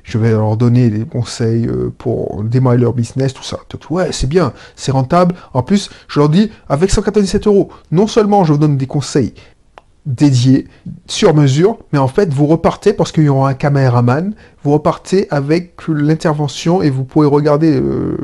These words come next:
le, l'atelier directement de chez vous. Comme ça, s'il y a un truc qui va pas, vous pouvez re-, vous pouvez vous remémorer, vous re-, retrouver des conseils.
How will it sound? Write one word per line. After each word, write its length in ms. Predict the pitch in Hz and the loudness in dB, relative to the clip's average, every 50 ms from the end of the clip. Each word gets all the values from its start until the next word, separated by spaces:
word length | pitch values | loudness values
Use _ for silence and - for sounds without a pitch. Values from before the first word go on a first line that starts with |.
| - - | -10 -12
le, 800 | 101 123 135 139 67 - - - 131 127 123 120 120 120 120 120 - - - - - - _ - | -10 -8 -6 -6 -4 -4 -4 -2 0 2 2 2 0 -2 -4 -8 -10 -14 -20 -20 -20 -16 _ -2
l'atelier 800 | 131 131 135 139 139 - 160 143 143 135 139 143 147 165 170 - - - - _ _ | 0 0 2 0 2 2 2 2 2 2 4 4 4 2 2 -2 -10 -20 -20 _ _
directement 440 | - 147 165 170 170 - 196 185 190 | -2 0 0 0 2 2 2 2 2
de 60 | 170 | 0
chez 140 | 175 - 180 | 0 0 0
vous. 180 | 160 135 120 - _ _ _ | 0 0 -2 -8 _ _ _
Comme 160 | - - 127 123 | -10 -6 -6 -4
ça, 200 | - - - 160 | 0 0 0 0
s'il 140 | - - | 0 -2
y 20 | 139 | -2
a 40 | 135 | -2
un 40 | |
truc 160 | 127 - 143 - | -2 -4 -6 -4
qui 60 | - | -2
va 100 | 131 113 | -4 -2
pas, 340 | - - 131 143 156 - - - - - _ _ - | -2 0 0 0 0 -2 -4 -14 -20 -20 _ _ -6
vous 80 | - 135 | -6 -6
pouvez 280 | 123 - 143 135 143 147 | -4 -2 0 2 4 4
re-, 340 | 139 127 131 127 131 131 | 4 4 2 2 2 0
vous 180 | 135 127 135 135 | -2 -4 -4 -6
pouvez 280 | 139 - - 160 170 170 | -4 0 0 2 2 2
vous 180 | 143 139 135 | 0 -2 -4
remémorer, 920 | 135 143 143 151 160 160 156 151 143 131 120 117 123 131 143 151 151 160 156 | -2 0 0 2 2 2 2 2 2 0 0 2 2 2 4 4 4 2 2
vous 160 | - - 127 | 0 -2 -4
re-, 340 | 123 127 139 139 139 127 127 | 0 2 2 4 2 2 0
retrouver 400 | 131 127 - - - 139 147 151 | -2 -6 -6 -6 -6 -4 -2 -2
des 100 | 139 127 | -4 -4
conseils. 420 | - 135 117 - - - - - | -8 -10 -12 -12 -12 -16 -16 -18